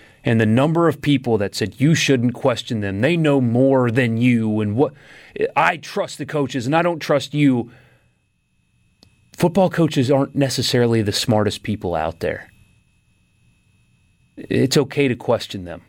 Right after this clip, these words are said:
At the end of the day, they just coach a game.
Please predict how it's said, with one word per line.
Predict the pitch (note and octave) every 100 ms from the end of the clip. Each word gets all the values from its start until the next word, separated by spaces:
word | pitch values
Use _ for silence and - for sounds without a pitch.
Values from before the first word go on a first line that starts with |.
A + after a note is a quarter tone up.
| _ _ _ _ _ _ _ _ _ _ -
At | C3
the | C#3
end | C3+
of | B2
the |
day, | B2 B2+ A2+ - -
they | A#2
just | G#2+ B2+
coach | - D3+ -
a |
game. | F#2+ G2 F#2 F2